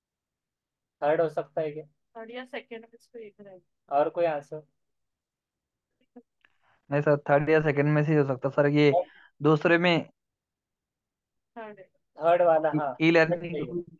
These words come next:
Speaker 1: Hardware मतलब सिर्फ कैसा है कि बगैर software के नहीं चल पाता, और ई लर्निंग software से जुड़ा हुआ है।
Speaker 3: हाँ।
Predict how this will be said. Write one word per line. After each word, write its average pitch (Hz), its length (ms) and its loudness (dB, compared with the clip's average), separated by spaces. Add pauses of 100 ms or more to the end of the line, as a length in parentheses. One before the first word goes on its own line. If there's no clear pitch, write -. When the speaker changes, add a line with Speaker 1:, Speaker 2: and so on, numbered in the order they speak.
Speaker 1:
Hardware 165 400 -2
मतलब 175 300 -6
सिर्फ 180 260 -14
कैसा 175 260 -6
है 170 80 -4
कि 180 400 -4 (360)
बगैर 151 280 -2
software 165 420 -4
के 175 120 -10
नहीं 165 160 -8
चल 151 180 -6
पाता, 131 300 -8
और 143 280 -10
ई 156 80 -6
लर्निंग 156 320 -6
software 151 420 -6
से 156 100 -16
जुड़ा 143 240 -4
हुआ 131 200 -2
है। 143 60 2
Speaker 3:
हाँ। 135 200 2